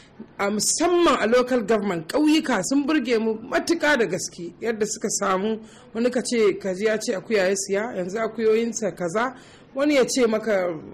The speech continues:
awara ma yake yi ana kaiwa kasuwanni, wani gashi nan dai. Kai, akwai matar da ta burge ni ma fa, take cewa yanzu, a yanzu haka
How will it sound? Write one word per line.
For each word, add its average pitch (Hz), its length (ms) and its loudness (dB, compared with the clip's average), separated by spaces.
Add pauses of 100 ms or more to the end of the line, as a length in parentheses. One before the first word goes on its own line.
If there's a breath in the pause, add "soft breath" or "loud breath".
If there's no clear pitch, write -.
(260)
awara 196 340 4
ma 226 160 4
yake 233 320 2
yi 220 160 2
ana 208 180 0
kaiwa 208 280 -2
kasuwanni, 175 760 -6
wani 277 320 -4
gashi 294 360 0
nan 370 180 2
dai. 349 220 2 (400 loud breath)
Kai, 302 100 -2
akwai 339 400 2
matar 277 400 2
da 226 80 2
ta 247 140 0
burge 233 460 2
ni 196 80 2
ma 202 180 2
fa, 208 100 -4
take 220 300 -4
cewa 202 320 0
yanzu, 190 320 -4
a 233 240 0
yanzu 220 420 4
haka 254 460 0